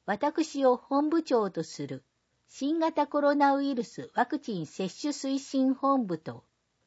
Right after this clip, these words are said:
実務を行うための推進チームを設置いたしました。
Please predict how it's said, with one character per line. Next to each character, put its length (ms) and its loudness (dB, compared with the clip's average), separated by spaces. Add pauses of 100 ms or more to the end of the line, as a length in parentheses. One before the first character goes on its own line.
実 260 -2
務 180 4
を 100 0
行 140 -2
う 300 4
た 120 -4
め 160 -2
の 240 -4
推 300 0
進 320 -2
チ 160 -6
ー 160 0
ム 200 -4
を 120 -8
設 340 -6
置 160 -4
い 80 -4
た 140 -4
し 160 -12
ま 120 -6
し 220 -18
た。 160 -20